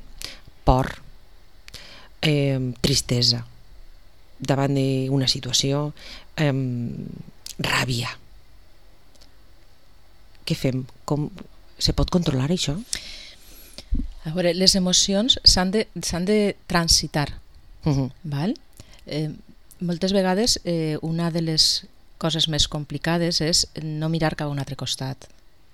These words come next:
Speaker 2: front a una emoció. Sent ràbia, sent cels, sent
Speaker 1: Mhm.
Speaker 2: ira.
Speaker 1: Mhm.
Speaker 2: Eh, no se trata de, de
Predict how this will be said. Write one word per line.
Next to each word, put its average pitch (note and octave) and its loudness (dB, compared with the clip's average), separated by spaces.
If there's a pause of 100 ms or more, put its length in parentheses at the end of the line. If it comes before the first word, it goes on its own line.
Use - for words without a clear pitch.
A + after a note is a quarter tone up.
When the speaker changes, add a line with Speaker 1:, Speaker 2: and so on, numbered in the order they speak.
Speaker 2:
front C#3+ -2
a C3+ -2
una C3+ -2
emoció. C3+ 0
Sent C#3+ 0
ràbia, E3 2
sent C#3+ 4
cels, D3 4 (100)
sent D#3 2
Speaker 1:
Mhm. C3 0
Speaker 2:
ira. D3+ 0 (180)
Speaker 1:
Mhm. E3 2 (420)
Speaker 2:
Eh, D3 -4 (140)
no E3 0
se A3 2
trata E3 2
de, D3 2
de C#3+ 0